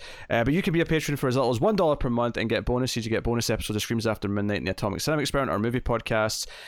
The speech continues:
uh, as well as, uh, outtakes and stuff like that. Five dollar tier, you get voting rights and, uh, early access to certain stuff. Uh, so go and have a look and see if you want to support all the content we make and keep it all coming. Uh, but yeah,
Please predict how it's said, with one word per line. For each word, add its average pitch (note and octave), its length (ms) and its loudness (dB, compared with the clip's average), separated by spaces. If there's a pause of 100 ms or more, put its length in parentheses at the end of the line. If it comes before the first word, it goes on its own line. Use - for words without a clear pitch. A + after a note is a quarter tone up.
(160)
uh, F#2+ 60 0
as G2 400 2
well G#2 260 2
as, G2+ 140 0
uh, F#2 100 2
outtakes G#2+ 400 0
and G2+ 80 -4
stuff - 260 -2
like E2+ 140 -2
that. B2 260 0
Five B2 200 0
dollar A#2 160 2
tier, A2 160 -2
you G#2 60 0
get F#2 100 -2
voting F3+ 280 2
rights D#3 440 2
and, G#2+ 600 0 (320)
uh, - 40 0
early A2 260 4
access A#2 360 0
to A2 60 -2
certain G2+ 260 0
stuff. A2 300 0 (300)
Uh, G2 260 2
so A2 300 0
go B2 160 0
and B2 80 2
have A2+ 100 0
a G#2 60 2
look G#2 80 2
and G#2+ 80 -2
see A2+ 80 -4
if G#2 60 -4
you G#2+ 80 0
want F2+ 80 2
to - 20 0
support - 260 -2
all A#2+ 60 2
the A2+ 80 -2
content G2+ 340 -2
we F#2+ 120 0
make F#2+ 340 -2
and F#2 240 0
keep - 160 -6
it - 20 2
all D2+ 140 0
coming. E2+ 320 -2 (380)
Uh, E2+ 300 0
but - 140 -2
yeah, D#3+ 160 0